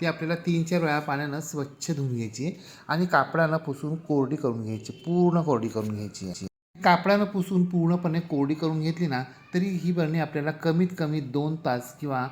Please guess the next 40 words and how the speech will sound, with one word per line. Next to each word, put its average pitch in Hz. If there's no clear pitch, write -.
दिवसभर 139
कडक 147
उन्हामध्ये 117
ठेवायची 98
आहे. 85
आणि 185
एवढं 175
जरी 202
करून 180
घेतलं 175
असलं 180
ना, 139
तरी 156
आणखीन 143
एक 175
गोष्ट 135
आपल्याला 113
करायची 101
आहे 247
आणि 190
ते 208
म्हणजे 202
हे 190
पहा, 185
एका 175
भांड्यामध्ये 160
अशा 139
प्रकारे 147
एक 139
कोळशाचा 139
निखारा 123
ठेवायचा 107
आहे 185
आणि 170
त्यावर 160
अगदी 139
चिमूटभर 147
हिंग 135
घालायचं 139
आहे 123